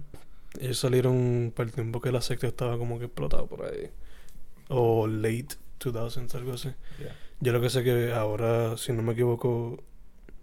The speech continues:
Speaker 1: el miembro principal, pues, es uno de los fundadores de Fuerte Billete.
Speaker 2: ¿Sí?
Speaker 1: Yeah, tengo entendido que sí.
Speaker 2: <laughs>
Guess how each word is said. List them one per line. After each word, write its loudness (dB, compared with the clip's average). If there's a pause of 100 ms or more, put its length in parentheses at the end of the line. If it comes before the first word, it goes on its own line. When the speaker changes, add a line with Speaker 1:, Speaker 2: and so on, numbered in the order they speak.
Speaker 1:
el 4
miembro 2
principal, 0
pues, -4
es -2
uno 0
de 0
los -2
fundadores -2
de -2
Fuerte -6
Billete. -6 (640)
Speaker 2:
¿Sí? -4 (320)
Speaker 1:
Yeah, -4 (140)
tengo -4
entendido -2
que -4
sí. -2 (600)
Speaker 2:
<laughs> 0